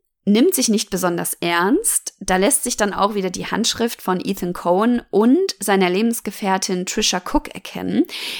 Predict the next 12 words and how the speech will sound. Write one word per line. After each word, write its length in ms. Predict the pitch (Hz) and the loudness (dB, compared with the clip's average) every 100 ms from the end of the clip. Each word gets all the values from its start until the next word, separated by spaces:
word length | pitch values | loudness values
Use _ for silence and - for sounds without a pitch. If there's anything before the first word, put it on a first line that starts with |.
| - | -2
Die 140 | 214 269 | 0 2
hat 120 | 269 | 0
schon 160 | 254 | 0
bei 120 | 214 196 | 0 -2
zahlreichen 760 | - 196 240 208 196 208 196 | -2 0 0 0 -2 -2 -6
Coen-Filmen 1120 | - 190 214 220 - 196 190 196 190 185 190 _ _ - | -4 -2 -2 -4 -4 -2 0 0 -2 -4 -6 _ _ -6
den 220 | 185 185 | -4 -2
Schnitt 320 | - 330 370 | 0 2 2
übernommen 640 | 240 220 208 190 190 190 196 - - - - | 2 0 4 2 2 -2 -6 -10 -14 -10 0
und 380 | 190 185 - - _ _ | 0 2 -4 -8 _ _
maßgeblich 560 | 180 196 - 185 - - | -2 -2 -2 -6 -6 -4
mitgewirkt, 720 | 202 - 240 214 208 214 - | -2 -2 -4 0 2 0 -4